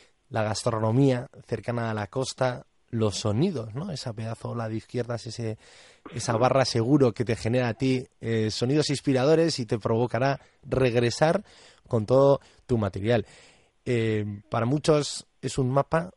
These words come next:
eh, para muchos otros lo que buscan, eh, es, eh, retratar con la cámara de fotos lo que uno viaja. En tu caso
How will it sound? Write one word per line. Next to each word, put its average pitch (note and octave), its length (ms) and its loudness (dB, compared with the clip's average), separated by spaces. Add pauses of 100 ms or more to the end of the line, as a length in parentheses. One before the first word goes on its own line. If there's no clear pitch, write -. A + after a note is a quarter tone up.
(260)
eh, G#2+ 420 -2
para G#2 460 -4
muchos A2+ 440 -6
otros B2 640 -4 (220)
lo G#2+ 560 -6
que - 120 -4
buscan, A2+ 580 -6 (240)
eh, G#2+ 380 -10
es, - 480 -10 (240)
eh, G#2 340 -8 (580)
retratar A#2 520 -4
con C#3 120 -2
la A#2+ 80 -4
cámara C#3+ 280 -4
de A#2+ 80 -6
fotos C3+ 300 -4
lo A2+ 100 -4
que C#3+ 100 -2
uno C3+ 140 2
viaja. C#3+ 220 -4
En G3 80 -6
tu A#2+ 100 -2
caso D3+ 300 -2